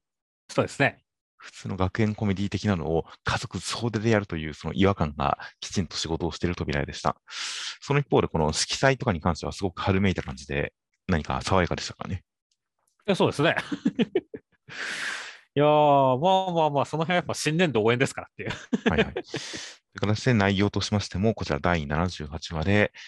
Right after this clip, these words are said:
Speaker 2: えー、卒業式、三年生がみんな卒業していってしまいました。イチローさんもバレー部の部長を見送ります。もう何か感動的な感じに、街中で校歌を独唱したりしましたという展開でした。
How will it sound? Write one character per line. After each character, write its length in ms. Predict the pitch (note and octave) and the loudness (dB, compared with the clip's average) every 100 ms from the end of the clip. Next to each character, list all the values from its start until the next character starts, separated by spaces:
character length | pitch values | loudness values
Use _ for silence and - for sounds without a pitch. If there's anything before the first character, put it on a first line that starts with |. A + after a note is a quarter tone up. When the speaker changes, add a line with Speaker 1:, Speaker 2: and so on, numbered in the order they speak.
| - _ | -20 _
Speaker 2:
え 420 | F#2 F2 D#2 C#2+ C#2 | 0 2 2 0 -4
ー、 20 | |
卒 320 | - - - | -8 -10 -6
業 80 | D#2 | -6
式、 300 | - - - _ _ _ | -6 -12 -14 _ _ _
三 220 | - F2+ | -2 0
年 160 | E2 D#2+ | 0 -2
生 160 | C#2 | -4
が 160 | C#2 C#2 | -4 -4
み 120 | D#2 | -2
ん 100 | E2+ | -2
な 180 | E2 E2 - | 0 -2 -2
卒 260 | - - | -8 -4
業 160 | F2 F2 | -2 -2
し 80 | - | -2
て 80 | |
い 20 | F2+ | -4
っ 40 | - | -4
て 120 | F#2 | -8
し 120 | - | -2
ま 80 | F#2+ | -2
い 40 | |
ま 60 | F#2+ | -2
し 60 | |
た。 120 | - E2+ | -4 -4
イ 80 | D#2+ | -4
チ 140 | - | -4
ロ 60 | E2 | -4
ー 40 | |
さ 140 | - | -4
ん 60 | D#2+ | -4
も 240 | F2+ G2 - - - | 2 2 0 -14 -2
バ 100 | E2+ | 2
レ 120 | E2+ | 2
ー 40 | D2+ | 0
部 80 | |
の 140 | C#2+ C2+ | -4 -8
部 140 | D#2 | -8
長 180 | - G2 | -6 -6
を 40 | |
見 140 | F2+ E2 | -4 -4
送 160 | F2+ F#2 | -4 -4
り 60 | |
ま 120 | F#2 | -4
す。 200 | F#2+ - - _ _ | -4 -8 -12 _ _
も 320 | - D#2 C#2 - | -8 -6 -6 -8
う 40 | D#2+ | -2
何 140 | E2 | 0
か 180 | D2 C#2+ | 0 -2
感 180 | - E2+ | 0 -2
動 120 | E2 | -2
的 120 | F2 - | -4 -4
な 100 | E2+ | -2
感 140 | E2 | -2
じ 120 | F2 | -2
に、 180 | E2+ F2 - - - - | -2 -2 -4 -4 -4 2
街 220 | G2+ - | 2 4
中 180 | G#2 F#2 | 2 2
で 80 | F#2 | 0
校 160 | - | 0
歌 140 | G2 D#2 | -2 -2
を 80 | D#2 | -4
独 180 | - | -4
唱 160 | - G2+ | -6 -6
し 80 | - | -2
た 80 | G2+ | -2
り 40 | |
し 120 | - | -2
ま 80 | F2+ | -6
し 60 | - | -4
た 80 | E2 | -6
と 100 | D#2 | -6
い 80 | |
う 60 | D2+ | -6
展 140 | D2 | -6
開 120 | C#2 C2+ | -4 -6
で 60 | |
し 80 | - | -6
た。 120 | - | -10